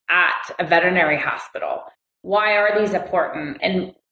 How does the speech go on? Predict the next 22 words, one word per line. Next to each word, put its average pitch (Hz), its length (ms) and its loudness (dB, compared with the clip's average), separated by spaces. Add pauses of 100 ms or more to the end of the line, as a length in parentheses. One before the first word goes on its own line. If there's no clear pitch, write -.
why 190 540 2
is 190 120 2
it 202 140 0
something 170 320 -4
that 165 240 0
we 170 140 4
then 165 260 4
need 165 240 0
to 160 400 0
make 175 260 2
sure 180 300 2
that 160 280 2
we 170 100 -2
can 170 260 -2
afford 196 340 2
it? 165 160 2
If, - 320 -2 (220)
what 196 160 2
if 202 100 -2
we 196 60 -2
just 196 200 -2
can't? 190 520 0